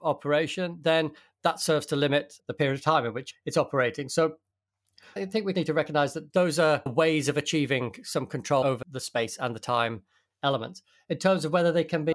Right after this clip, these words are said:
problematic separately, I think yes, because I think they're both actually proxies for the same thing. Personnel landmines, say, generally static. Sometimes they get washed around by floods, but generally they're intended to be, uh, static.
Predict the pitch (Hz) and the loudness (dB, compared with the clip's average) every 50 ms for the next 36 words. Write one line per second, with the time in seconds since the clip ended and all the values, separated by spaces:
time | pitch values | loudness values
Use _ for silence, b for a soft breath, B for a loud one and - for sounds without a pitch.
0 | - - 160 156 147 151 147 - 160 147 147 - - - - - - - 190 190 | 0 2 2 4 4 2 2 2 0 -4 -4 -8 -18 -12 -10 -6 -2 0 0 0
1 | 190 190 208 185 196 196 190 185 151 135 - 160 139 143 147 - - - _ _ | 0 -2 -4 -2 0 0 0 0 -2 -2 0 0 -2 -2 -4 -10 -18 -20 _ _
2 | _ _ _ - 151 151 165 180 - - - - 156 - 151 139 147 131 - 151 | _ _ _ -6 0 2 2 2 2 -4 -8 -8 -2 -2 2 2 2 2 2 0
3 | 156 135 123 120 - 143 135 117 143 135 127 - - - 131 127 127 127 120 - | 0 0 0 2 4 2 2 4 2 0 0 -2 -6 -6 -2 -2 0 -2 -2 -4
4 | - - - - - - 131 117 - - _ - 143 123 120 - 143 131 127 - | -4 -6 -6 -6 -6 -6 -6 -6 -8 -10 _ -8 -6 -4 0 2 2 2 2 0
5 | - 151 143 147 139 - - 139 135 123 - 143 135 135 139 131 135 135 135 139 | 2 2 2 2 2 0 0 0 0 0 2 2 2 2 2 2 2 2 2 2
6 | 135 127 - - 135 135 135 - - - 156 139 131 127 127 123 104 - - - | 0 -2 -2 0 0 0 0 0 0 0 0 0 2 0 -2 -2 -2 -2 0 0
7 | 156 147 - 160 147 147 - - _ - - - 127 127 143 131 123 - 135 120 | 0 2 2 0 0 0 -4 -16 _ -10 -6 -6 -4 -2 -2 -4 -2 -2 -2 -2
8 | 131 - 131 131 127 - - 135 131 127 127 127 120 - - 131 - - - 143 | -2 -2 -2 -2 -4 -2 -2 0 2 2 2 2 0 -6 -14 -20 -14 -4 0 0
9 | 160 160 135 143 156 151 135 127 175 170 165 156 151 143 131 135 131 135 123 - | 0 0 -2 -6 -6 -6 -2 0 0 2 2 2 2 2 2 2 0 0 0 0
10 | 151 156 131 131 - 139 117 135 123 123 120 104 _ b b b b b b b | 0 -2 -2 -2 -8 -6 -6 -4 -4 -4 -6 -8 _ b b b b b b b
11 | b - 131 127 - - 185 170 - 170 170 156 - | b -8 -8 -8 -6 -2 -2 0 0 0 -2 -2 -4